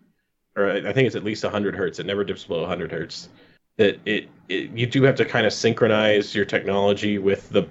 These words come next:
the fluid motion of the virtual reality headset.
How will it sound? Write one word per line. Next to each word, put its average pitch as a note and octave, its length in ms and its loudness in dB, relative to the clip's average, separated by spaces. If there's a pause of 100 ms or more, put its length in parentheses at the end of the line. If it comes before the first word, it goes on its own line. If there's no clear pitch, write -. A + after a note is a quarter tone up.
the G2+ 120 4
fluid G2 380 6
motion F#2+ 480 2
of F#2+ 240 2
the F#2+ 140 2
virtual F#2+ 320 2
reality F#2+ 420 4
headset. - 460 2